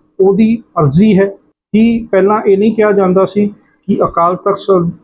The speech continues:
ਸਾਹਿਬ ਤੋਂ ਜੋ ਵੀ ਹੁਕਮਨਾਮਾ ਸੁਣਾਇਆ ਜਾਂਦਾ ਹੈ, ਉਹ ਸਾਰੇ ਸਿੱਖਾਂ ਦੇ ਉੱਤੇ ਲਾਗੂ ਹੁੰਦਾ ਹੈ,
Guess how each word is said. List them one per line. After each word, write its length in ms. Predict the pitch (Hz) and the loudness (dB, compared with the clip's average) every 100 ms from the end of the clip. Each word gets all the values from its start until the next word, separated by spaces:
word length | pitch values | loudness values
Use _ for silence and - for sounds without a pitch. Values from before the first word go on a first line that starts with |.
| - - | -10 -10
ਸਾਹਿਬ 400 | - 170 156 175 | -4 -2 -2 -2
ਤੋਂ 220 | - 175 175 | -2 -2 0
ਜੋ 300 | 143 160 175 | 2 2 2
ਵੀ 160 | 214 214 | 2 2
ਹੁਕਮਨਾਮਾ 480 | 202 185 170 170 | 0 -2 0 0
ਸੁਣਾਇਆ 380 | 170 170 156 156 | 0 -2 0 0
ਜਾਂਦਾ 360 | 156 156 151 156 | 0 0 0 0
ਹੈ, 140 | 160 175 _ _ _ - | -2 -4 _ _ _ -4
ਉਹ 60 | |
ਸਾਰੇ 500 | - - 165 180 214 214 | -4 -2 -2 0 2 0
ਸਿੱਖਾਂ 420 | 180 - - 180 | 0 -2 -2 0
ਦੇ 120 | 175 | 2
ਉੱਤੇ 260 | 170 - 175 | 0 0 0
ਲਾਗੂ 360 | 160 147 165 | 0 0 0
ਹੁੰਦਾ 280 | 151 160 156 | 0 0 0
ਹੈ, 180 | 165 | -2